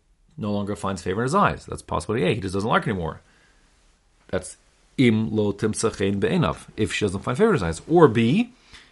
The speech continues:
"Ki matza ba'ervas davar." Or if, the key here is if. So, or if he finds something, an erva, an, an immoral thing about her, or a davar, something else like Beis Hillel, something else, you know, malicious.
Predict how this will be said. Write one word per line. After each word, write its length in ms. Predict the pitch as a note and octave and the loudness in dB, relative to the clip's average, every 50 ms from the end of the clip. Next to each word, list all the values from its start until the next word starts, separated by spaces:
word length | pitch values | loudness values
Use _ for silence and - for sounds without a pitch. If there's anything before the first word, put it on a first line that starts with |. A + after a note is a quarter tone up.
| _ - - | _ -16 -4
"Ki 180 | - - D#3 C3+ | 2 6 6 6
matza 460 | A#2+ A#2 A#2 A#2 A2 - - B2+ A2 | 6 6 4 4 4 2 0 2 4
ba'ervas 520 | B2 C3+ B2 - G3 F#3+ G2 B2 C3+ B2+ | 4 4 4 4 2 2 2 0 0 4
davar." 420 | D3 F#3+ A#3 A3+ G3 B2 D#2+ - - - - - - _ _ _ - | 6 6 8 8 6 4 4 2 -2 -10 -20 -20 -20 _ _ _ -2
Or 420 | D3 D3+ D#3+ D#3+ D#3 - - - - _ _ _ _ _ _ _ _ _ _ | 2 6 8 8 8 8 4 0 -10 _ _ _ _ _ _ _ _ _ _
if, 480 | G3 G#3 E3+ - - - - - - _ _ - | 6 6 6 4 0 -6 -14 -16 -18 _ _ -16
the 80 | - | -14
key 180 | - - C3 B2 | -8 -6 -4 0
here 100 | A#2 G#2+ | 0 0
is 140 | G#2+ - - | 0 -2 0
if. 400 | - - C#3 B2+ - - - - _ _ _ _ _ _ _ _ _ | 2 2 2 2 0 -6 -18 -20 _ _ _ _ _ _ _ _ _
So, 300 | - - A2+ G#2 - - | -6 -4 -2 -2 -2 -2
or 200 | - C3+ C3+ - - F3+ | -2 -2 -2 0 2 4
if 380 | G3+ F3+ - - - - - - _ _ _ _ _ | 4 4 4 0 -6 -16 -18 -20 _ _ _ _ _
he 160 | _ - - | _ -8 -8
finds 380 | A#2+ - - B2 A#2 A#2 A2+ A2 | -4 0 0 2 2 2 0 0
something, 380 | - A#2+ G#2+ G2+ A2 A2 G#2+ G#2 | -2 -4 -4 -4 -4 -2 -2 -2
an 80 | G2 | -2
erva, 540 | - - C3+ E3 F3 C#3 A#2 G#2 F#2 D#2+ D2+ | 0 2 4 4 4 4 4 2 2 2 2
an, 160 | F#2 F#2+ D#2+ - - _ | 0 -2 -4 -8 -8 _
an 120 | - F#2+ F#2+ | -4 -4 -2
immoral 400 | G2 G#2 B2 D3 E3 D#3+ C#3+ B2+ | 0 2 4 6 6 8 6 6
thing 240 | - - G#2+ F#2+ F#2 | 4 0 -2 -2 0
about 260 | E2+ E2+ D#2+ D#2+ E2 | 0 0 0 0 0
her, 200 | G2 A#2 C#3 - - - - - - | 0 -2 -2 -4 -8 -16 -20 -4 0
or 180 | A#2 A#2 A2 | 2 2 2
a 60 | G#2+ | 2
davar, 260 | G#2 G2+ A#2+ A2+ A2+ A2 | 2 2 2 2 2 2
something 240 | - A2+ A2 G#2 | 0 -4 -4 -2
else 280 | E2+ C3 B2+ A#2 - - | 2 2 2 2 2 -2
like 300 | G2 F#2 - - - - _ _ | -4 -4 -4 -6 -14 -20 _ _
Beis 240 | - F2+ E2 - - | -2 -2 -2 -2 -2
Hillel, 280 | - G2 G2 A#2 C#3+ C#3+ | 0 2 2 4 2 2
something 240 | - - F#2 F#2+ G2 | 0 -2 -2 0 2
else, 300 | F#2 F2+ - - - - | 2 0 0 -2 -6 -4
you 60 | F2+ | -4
know, 180 | F2 E2+ E2 | -4 -4 -4
malicious. 600 | D#2+ E2+ F2+ F2 F#2 F#2+ - - C3+ - - - | -4 -4 -2 -2 -2 -2 -2 -4 -6 -6 -8 -12